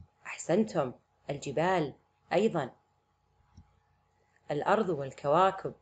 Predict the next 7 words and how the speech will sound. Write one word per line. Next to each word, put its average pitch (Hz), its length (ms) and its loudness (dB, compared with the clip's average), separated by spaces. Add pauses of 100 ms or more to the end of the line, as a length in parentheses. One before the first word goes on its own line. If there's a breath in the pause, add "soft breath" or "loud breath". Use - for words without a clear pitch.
(160)
رائعون، 147 680 2 (1500)
أيضًا 214 300 2
الإنسان 165 960 0
ممتاز، 160 800 -4 (1200)
الحيوانات 160 1000 0 (1200)
والنباتات 160 960 -2
رائعون. 143 640 -4